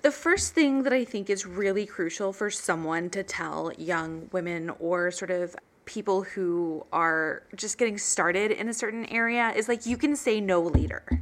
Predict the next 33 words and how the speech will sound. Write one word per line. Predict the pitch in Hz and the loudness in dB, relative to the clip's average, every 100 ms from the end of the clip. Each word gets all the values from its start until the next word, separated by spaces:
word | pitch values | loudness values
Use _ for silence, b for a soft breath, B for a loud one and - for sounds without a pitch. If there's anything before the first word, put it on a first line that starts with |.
| - - | -2 0
If | - 233 | 2 4
now | 233 208 190 220 254 - | 4 4 6 6 2 0
it | 196 - | 0 2
works | 160 202 240 - - - | 2 2 0 -8 -8 -6
or | 170 175 175 B B B B - | -2 0 -2 B B B B -8
now | 214 196 202 190 | 2 6 6 4
it | 190 | 2
sounds | 214 190 196 | 0 0 0
good | - 190 196 | 0 2 2
and | 190 175 | 0 -2
now | 160 175 | 0 0
it's | 180 | -2
something | - 180 196 | -6 -8 -8
that | 185 | -8
you | - 165 180 | -8 -6 -4
wanna | 190 196 | -2 -2
be | 190 180 | -4 -6
doing, | - 160 170 269 302 B B - | -6 -6 -4 -6 -8 B B -2
that's | 208 - | -2 -4
great. | - 147 - - _ B B | -6 -6 -8 -18 _ B B
We | 208 180 | -4 0
love | 175 165 | 0 0
that | 151 - | -4 -8
for | - | -10
you. | 117 - - B B B B B | -12 -12 -12 B B B B B
However, | - 202 220 214 139 62 - - - _ _ _ - | 0 2 4 2 -2 -10 -12 -14 -16 _ _ _ 4
if | 247 254 254 | 6 4 0
later | 220 196 196 190 | -2 2 4 4
on | 156 156 202 254 262 B B B B - | 2 0 -2 -4 -6 B B B B -12
you | 190 202 202 | -4 0 0
have | - 190 185 202 - | 2 4 4 4 0
outgrown | 165 165 156 165 | -4 -4 -6 -4
it, | 262 | -4